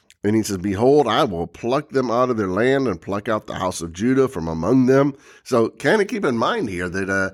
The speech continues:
God is, we all know that God deals with us as individuals, but God also deals with nations. And any nation that wants to, uh, dis-,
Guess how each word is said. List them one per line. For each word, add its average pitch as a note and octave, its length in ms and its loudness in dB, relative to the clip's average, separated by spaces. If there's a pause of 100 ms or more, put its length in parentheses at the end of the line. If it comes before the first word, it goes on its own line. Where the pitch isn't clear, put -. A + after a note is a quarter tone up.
(440)
God C#3 500 0
is, G#2 420 -2
we B2 220 2
all C#3 160 4
know C#3+ 200 4
that G#2+ 100 0
God G#2 340 0
deals A2 320 2
with F#2 160 -4
us G#2+ 180 0
as F#2+ 220 -2
individuals, F#2 640 -2
but G#2 180 -4
God B2 360 0
also A#2 340 0
deals G#2+ 340 2
with E2 180 -6
nations. F2+ 680 0 (220)
And G#2+ 240 2
any C#3 260 4
nation A2 460 0
that F2+ 100 -2
wants A#2 220 0 (100)
to, G#2 260 0
uh, F#2 300 2 (500)
dis-, G2 240 -8